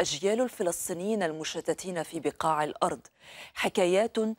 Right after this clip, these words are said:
ستبقى شاهدة على ظلم حل بشعب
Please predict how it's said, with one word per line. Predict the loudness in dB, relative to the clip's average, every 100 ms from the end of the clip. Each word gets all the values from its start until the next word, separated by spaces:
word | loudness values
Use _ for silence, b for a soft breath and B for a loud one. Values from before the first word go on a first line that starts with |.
| b b b
ستبقى | -6 0 0 0 0 0
شاهدة | 0 0 4 4 4 0 0
على | 2 2
ظلم | 2 2 2 2 2 0 -2 b b b
حل | -4 0 2 0 2 0
بشعب | 0 -2 0 0 2 0 -2